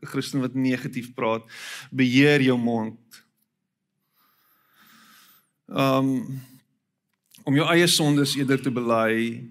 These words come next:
voordat jy ander se sondes uitwys. In ons huis is dit nogal 'n, 'n redelike ding wanneer die oudste kom en sê, "Maar Nina doen dit en Nina doen dat."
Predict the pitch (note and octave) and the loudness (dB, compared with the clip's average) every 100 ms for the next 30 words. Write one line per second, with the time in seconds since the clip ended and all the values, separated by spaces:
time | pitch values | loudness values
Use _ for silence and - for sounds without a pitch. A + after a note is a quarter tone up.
0 | - - - C#3+ C3 B2+ C#3+ C#3 C3+ - | -20 -16 -2 0 2 0 0 0 -2 -4
1 | C3 A#2+ A#2+ A#2+ B2 A2+ A2 G#2+ G2+ - | -4 -6 -6 -4 -4 -4 -6 -6 -8 -10
2 | - - - _ _ _ _ - C3+ C3+ | -10 -10 -14 _ _ _ _ -10 -4 -2
3 | C3+ B2 B2 B2 B2 A#2+ B2 B2+ A2+ A2+ | 0 0 -2 -2 -6 -6 -6 -4 -2 -4
4 | A2+ - _ - _ _ - B2+ B2+ C3 | -6 -18 _ -20 _ _ -4 0 2 0
5 | C3+ A#2 B2 A#2 A#2 - - - _ _ | -2 -2 -2 -2 -4 -8 -14 -20 _ _
6 | _ _ _ - A#2+ B2+ A#2 A#2+ A#2+ B2 | _ _ _ -8 -2 -2 -2 -4 -2 0
7 | B2+ - C#3 - B2+ A#2 A#2 A#2 A2+ - | 0 -2 -4 -4 -2 -2 -2 -4 -6 -4
8 | A#2+ A#2 B2+ C#3 B2+ B2 A#2 B2 A#2+ B2 | -4 0 2 2 2 -2 -2 -2 -2 -6
9 | A#2+ A#2 B2 A2+ A2+ A#2+ G#2+ A2+ - | -6 -4 -4 -4 -4 -4 -4 -6 -18